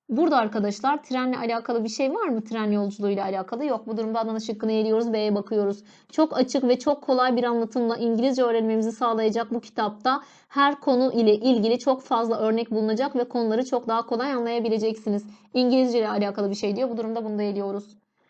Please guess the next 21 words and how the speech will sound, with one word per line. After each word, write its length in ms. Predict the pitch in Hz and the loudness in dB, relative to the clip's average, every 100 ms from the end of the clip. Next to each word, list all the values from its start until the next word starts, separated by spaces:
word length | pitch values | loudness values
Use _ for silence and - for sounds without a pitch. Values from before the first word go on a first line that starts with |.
| _ - | _ -2
Bir 180 | 233 349 | 6 6
güne 280 | 277 262 269 | 6 2 0
kaç 240 | 311 311 | -2 -2
hatıra, 520 | 294 247 214 - 220 | 0 -2 -2 -2 -2
kaç 260 | - 269 262 | 0 -2 2
yaşanmışlık, 720 | 247 247 226 220 214 214 214 | 0 0 -2 -2 -2 -2 -4
kaç 260 | 262 262 - | -2 -2 -2
hikaye 440 | - 254 220 220 | -4 0 0 0
sığdırabilir? 720 | 220 220 214 208 202 202 202 - - | 0 2 2 2 0 2 0 -4 -20
Söz 340 | _ - 262 262 | _ 2 2 2
konusu 640 | 247 214 208 214 269 277 - _ - | -2 -2 -2 0 0 0 -6 _ -2
uzun 460 | 240 220 269 285 254 | 0 2 2 2 2
bir 120 | 254 | 2
yolculuksa 720 | 254 240 226 240 254 - 254 | 4 4 4 0 0 -2 -4
sayısız. 680 | 254 233 220 214 214 214 - _ _ - | 0 0 0 -2 -4 -6 -8 _ _ -2
Yeri 260 | 247 285 269 | 4 4 6
doldurulamaz 840 | 254 226 240 240 247 233 247 240 | 6 6 4 2 2 2 0 0
bir 80 | 240 | 0
geçmişi 520 | 220 233 233 220 240 | 2 0 -2 -6 -6
paylaştığı 840 | - 226 220 226 220 - 240 240 | -2 0 2 0 -4 0 2 6
dostu, 640 | 226 220 220 - 226 247 | 6 4 0 0 2 2